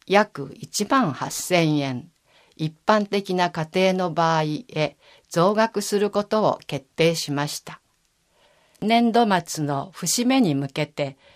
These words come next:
出費が重なることに対して、少しでも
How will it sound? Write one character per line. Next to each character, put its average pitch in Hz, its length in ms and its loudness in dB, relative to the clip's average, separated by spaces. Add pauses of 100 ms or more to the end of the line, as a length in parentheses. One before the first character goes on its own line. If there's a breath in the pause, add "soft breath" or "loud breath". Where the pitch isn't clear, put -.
(220 soft breath)
出 175 300 -4 (140)
費 202 160 2
が 185 300 2
重 185 280 -2
な 233 160 4
る 240 120 0
こ 233 140 2
と 233 160 6
に 135 160 -2
対 170 300 0
し - 140 -8
て、 139 260 -8 (500)
少 - 340 0
し - 200 -6
で 170 140 4
も 131 260 -2